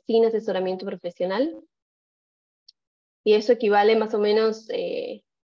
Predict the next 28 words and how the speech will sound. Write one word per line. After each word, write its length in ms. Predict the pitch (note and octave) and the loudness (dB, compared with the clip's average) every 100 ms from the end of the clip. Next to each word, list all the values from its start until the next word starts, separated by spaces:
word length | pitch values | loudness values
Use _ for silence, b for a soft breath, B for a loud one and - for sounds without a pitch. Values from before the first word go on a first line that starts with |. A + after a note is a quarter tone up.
| _ _ _ | _ _ _
a 100 | G3 | -6
casi 240 | G#3+ G#3+ | -6 -4
trece 240 | G#3+ A3 A#3+ | -4 -2 0
millones 340 | G#3 G3+ G#3 | 0 -2 -4
de 80 | G3+ | -6
personas 540 | - F3 E3+ G3+ A3 | -8 -10 -8 -6 -6
que 140 | A3 G3 | -6 -8
viven 240 | G3+ G#3 | -6 -6
en 180 | G3 F#3 | -6 -6
viviendas 440 | F3+ E3+ A3 A#3+ G3 | -8 -4 0 0 -2
de 80 | |
mala 220 | F3+ F3 E3+ | -6 -6 -8
calidad. 420 | - D#3+ - - _ _ _ _ _ _ _ | -10 -10 -10 -14 _ _ _ _ _ _ _
Entonces, 360 | E4 F4+ E4+ - | -2 -2 -6 -4
este 280 | - G4 G4 | -4 2 4
video 260 | F4 F4 F#4+ | 4 4 4
lo 100 | F4+ | 4
que 100 | C4 | 2
nos 140 | B3+ | 2
da 240 | C#4 E4 | 4 4
es 160 | D#4 D#4 | 2 0
esta 240 | E4 E4 | 0 2
idea 300 | C#4 C4 D4 | 4 6 6
de 160 | D#4 B3 | 4 4
que, 80 | A#3 | 4
bueno, 260 | B3 G3+ | 4 2
no 220 | G#3+ D#4+ - | 0 -2 0
todas 840 | F#4 F#4 F#4+ E4+ C4 A#3 G#3+ | -2 -2 0 0 2 2 0